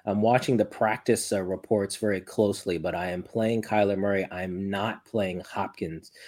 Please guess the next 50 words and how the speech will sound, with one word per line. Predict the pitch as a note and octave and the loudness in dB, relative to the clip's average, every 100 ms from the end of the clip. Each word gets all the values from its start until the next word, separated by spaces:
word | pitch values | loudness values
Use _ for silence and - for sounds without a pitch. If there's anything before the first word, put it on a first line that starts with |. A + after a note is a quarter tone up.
| - - | -20 -6
because | - - B2 - | 0 6 6 6
even | E3 F#3 G3+ F3 | 0 2 2 4
before | C#3 - - C3+ C#3 | 4 2 4 8 8
when | A#2+ A2 | 8 6
he | G#2 | 4
wasn't | G2 G#2+ D3 C#3 - | 2 4 6 4 -4
hurt, | - G2 F2+ | -4 -2 -2
he | - A#2+ | -2 0
was | G#2+ A2 | 0 0
still | - - B2 D#3+ B2 G2 | -4 -2 4 6 6 2
the, | F#2 - - - | -4 -8 -16 -8
uh, | F#2 F2+ | -6 -4
Murray | F#2 A2 D3+ D#3+ | 0 4 6 6
was | G2 | 2
spreading | - - - A#2+ A#2 G#2+ | -2 -6 0 2 4 0
it | F2 | -2
around | E2+ G2 C#3 | -4 0 0
so | C3 G#2+ | 0 -2
much | E2+ E2+ - | -2 -8 -8
that | - | -8
he | - G#2+ | -4 -2
was | F#2+ - | -2 -6
not | F#2+ F2 A2 A2+ F#2 | -8 -6 -6 -8 -8
doing | G2+ G#2+ G2+ | -6 -4 -4
as | F2 - | -6 -10
well | D2+ F2+ F#2+ E2+ - - - - - | -8 -2 0 -2 -4 -16 -20 -16 -8
as | E2+ | -4
I | E2+ E2+ | -2 -4
had | D#2 | -6
hoped, | - F#2 C3 - | -6 -2 0 0
as | F2+ | 0
he | G2+ | 2
has | F#2+ F#2 F2+ | 4 2 0
in | F2 | -6
the | D2+ | -6
past | F2+ D#2 - - | -6 -6 -6 -8
year. | E2+ F#2+ | -4 -2
So | C#3+ - G2+ | 0 4 2
I'm | E2 A2+ | 2 0
actually | A#2 - - F#2+ | -2 -2 -2 -2
holding | E2+ - G#2+ G#2+ F#2 | -2 2 2 2 -2
him | F2+ - | -6 -6
out | F#2+ F#2+ - _ - - _ | -2 -2 -4 _ -20 -20 _
given | F#2+ F#2+ F#2+ | -2 0 0
the | E2+ - | -4 -4
injury | G2 G2+ F2+ E2+ D#2 | -2 -2 -4 -6 -6
as | D2+ - | -8 -10
well. | D2+ C#2+ G2 C3+ B2+ | -6 0 4 4 2
Um, | - F2 D#2+ E2 | 0 -4 -4 -4
but | F#2+ | -6